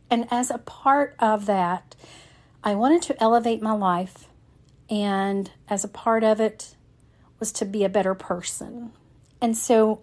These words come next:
I have worked to try to, to do that and study his word and try to do the best that I can to be a good person. So if we live our lives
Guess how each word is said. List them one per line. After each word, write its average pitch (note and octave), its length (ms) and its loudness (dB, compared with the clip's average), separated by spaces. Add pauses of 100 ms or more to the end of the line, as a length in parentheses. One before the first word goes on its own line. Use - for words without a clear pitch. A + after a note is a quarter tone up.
(140)
I B3 100 6
have A#3+ 220 0
worked B3 600 0
to - 160 -10
try G#3 460 0
to, F#3+ 560 -4 (1300)
to F4 160 2
do C#4 320 2
that G3 380 -4 (100)
and G#3 180 -6
study B3 560 -2
his A3+ 340 -4
word G#3 440 2
and G3+ 180 -6
try A3+ 380 -4
to A3 260 -8
do G3+ 460 -4
the F#3+ 80 -8
best G3+ 260 0
that G3 120 2
I G3 100 0
can C#4 320 0
to C#4+ 120 -4
be G#3+ 120 2
a G#3+ 80 4
good G#3 200 0
person. G#3+ 640 -6 (920)
So B3+ 180 2
if C4 180 4
we E4 300 8
live D#4 300 4
our B3 280 0
lives G3+ 720 -2